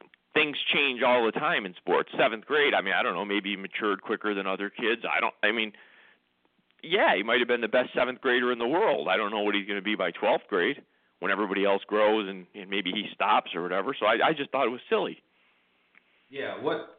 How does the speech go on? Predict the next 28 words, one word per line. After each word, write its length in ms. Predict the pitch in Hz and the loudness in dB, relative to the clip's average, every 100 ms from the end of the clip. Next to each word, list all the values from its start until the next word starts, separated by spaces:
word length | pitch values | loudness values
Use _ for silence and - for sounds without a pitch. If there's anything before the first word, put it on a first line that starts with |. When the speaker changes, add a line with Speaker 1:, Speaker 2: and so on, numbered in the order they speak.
| - | -2
Speaker 2:
ended 280 | 127 120 113 | 0 2 2
up 160 | 104 | 2
happening 520 | 107 113 110 92 87 | 4 2 2 -4 -8
was 320 | 85 85 90 87 | -8 -8 -8 -8
what 200 | 92 95 | -10 -10
you 80 | |
would 100 | 90 | -12
expect 480 | 78 - - 101 - | -12 -10 -4 -4 -4
to 60 | - | -10
happen. 360 | - 87 101 | -10 -8 -8
The 80 | 117 | -6
kid 200 | 135 165 | -4 -2
was, 280 | 123 104 - - - - | 0 0 -2 -14 -20 -12
uh, 440 | - 98 95 92 90 - - | -4 0 2 0 -4 -10 2
far 180 | 123 | 4
and 80 | 113 | 4
away 240 | 104 101 92 | 2 2 2
out 280 | 101 - 87 | 0 0 -2
there 160 | 82 - | -6 -6
for 140 | 85 | -8
a 40 | 82 | -6
seventh 340 | 104 92 90 - | -4 -4 -6 -8
grader, 560 | 98 92 82 76 78 - | 0 0 0 -2 -6 -8
and 260 | 87 85 82 | -8 -8 -6
so, 320 | 98 92 87 87 | -2 0 0 -2
you 120 | 95 | -2
know, 160 | 87 | -2
the 140 | - | -4